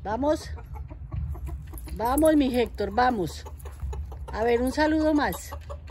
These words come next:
Eso, la bienvenida para los suscriptores. ¿Sí ve? Que él sí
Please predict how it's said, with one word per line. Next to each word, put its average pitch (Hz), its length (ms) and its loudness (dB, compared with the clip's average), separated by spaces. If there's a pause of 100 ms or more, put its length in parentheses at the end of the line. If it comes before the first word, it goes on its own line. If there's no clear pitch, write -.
(2250)
Eso, 240 680 -4
la 202 120 -6
bienvenida 196 500 -10
para 233 160 -8
los 208 140 -12
suscriptores. 180 640 -14
¿Sí 202 80 -12
ve? 277 180 -6 (680)
Que 190 240 -6
él 208 120 -8
sí 240 300 -10